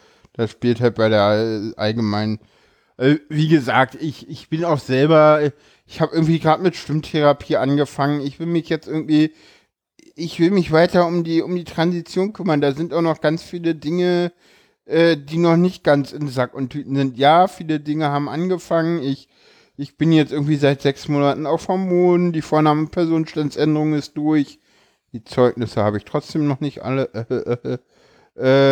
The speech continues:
ähm, naja, ähm, und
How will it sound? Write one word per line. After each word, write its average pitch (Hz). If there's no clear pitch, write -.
ähm, 131
naja, 131
ähm, 117
und 143